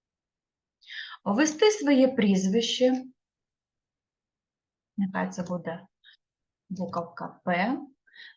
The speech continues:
далі ввести своє ім'я, буковка «І», по батькові бачимо, зірочка не стоїть, тобто це поле можна не заповнювати.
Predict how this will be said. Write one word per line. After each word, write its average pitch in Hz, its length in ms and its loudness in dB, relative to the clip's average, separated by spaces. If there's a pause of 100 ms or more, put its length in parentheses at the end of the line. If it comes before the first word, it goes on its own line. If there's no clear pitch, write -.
(120)
далі 175 360 0
ввести 190 420 0
своє 185 600 2
ім'я, 175 760 0 (160)
буковка 165 760 -4
«І», 185 300 -2 (340)
по 233 100 6
батькові 202 520 6
бачимо, 175 480 0
зірочка 185 500 -2
не 202 100 0
стоїть, 330 440 -4
тобто 240 300 -2
це 190 120 -8
поле 294 340 -2
можна 220 540 0
не 214 220 4
заповнювати. 156 960 -8